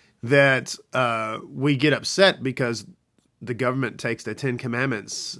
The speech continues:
uh, you know, the, the pictures and so on, uh, out of the courthouses. Um, but we've, we've done away with the Ten Commandments a long time ago. So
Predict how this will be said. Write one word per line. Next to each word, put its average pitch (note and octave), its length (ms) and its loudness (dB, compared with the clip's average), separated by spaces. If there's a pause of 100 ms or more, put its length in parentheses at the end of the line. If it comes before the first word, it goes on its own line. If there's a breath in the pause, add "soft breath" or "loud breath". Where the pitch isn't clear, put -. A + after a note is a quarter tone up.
uh, F#2+ 520 -10
you A2 80 -10
know, G2 140 -10
the, F2+ 220 -12
the F2+ 120 -14
pictures A#2 440 -6
and G2+ 100 -12
so G#2 180 -8
on, G2 320 -8 (120)
uh, F#2+ 260 -8
out A#2 180 4
of A2+ 60 -6
the G#2 80 -10
courthouses. - 920 -6 (140)
Um, G2 640 -10
but A2 400 -4
we've, D#3 460 0
we've F3+ 240 0
done C#3+ 160 2
away C3+ 160 2
with C3 320 -2
the C3 100 -2
Ten D3+ 240 -4
Commandments D3+ 440 -4
a B2+ 40 -6
long C3 200 0
time F3+ 220 -2
ago. G#2 300 -6
So G#2 420 -8